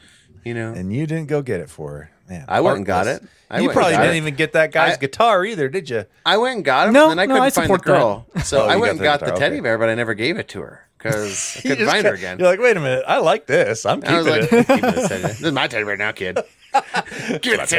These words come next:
Speaker 2: pillow. Now it's my pillow. <laughs>
Speaker 1: Give me that teddy bear, kid."
Speaker 2: <laughs>
Speaker 1: Yeah.
Speaker 2: Uh, there you go. All right, let's see. Uh,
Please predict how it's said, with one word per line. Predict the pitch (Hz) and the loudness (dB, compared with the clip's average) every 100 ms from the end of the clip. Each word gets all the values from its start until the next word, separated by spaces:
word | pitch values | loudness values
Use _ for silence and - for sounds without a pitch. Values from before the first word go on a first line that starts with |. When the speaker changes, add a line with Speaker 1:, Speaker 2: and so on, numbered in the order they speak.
| 131 | 2
Speaker 2:
pillow. | 107 95 - 107 | 0 -2 -8 -6
Now | 113 117 | -4 -4
it's | 104 | -6
my | 87 | -6
pillow. | 117 101 95 113 - | -6 -6 -4 -4 -2
<laughs> | |
Speaker 1:
Give | 185 | -2
me | 147 | -2
that | 123 - | -2 -4
teddy | 104 | -10
bear, | 98 92 | -10 -12
kid." | - 92 - _ _ - - | -12 -12 -14 _ _ -6 -2
Speaker 2:
<laughs> | - 277 - - - - - _ _ _ _ _ _ - 185 202 214 - | -2 -4 -8 -8 -12 -12 -18 _ _ _ _ _ _ -18 -14 -12 -14 -16
Speaker 1:
Yeah. | - - - - - | -18 -18 -20 -14 -2
Speaker 2:
Uh, | 117 117 113 | 0 2 2
there | 131 135 | 2 2
you | 110 | 0
go. | 85 82 - | -2 -2 2
All | 196 196 | 4 4
right, | 143 117 | 2 -2
let's | 139 151 | -4 -6
see. | - 139 117 107 101 | -6 -6 -6 -6 -6
Uh, | 113 113 113 | -2 0 0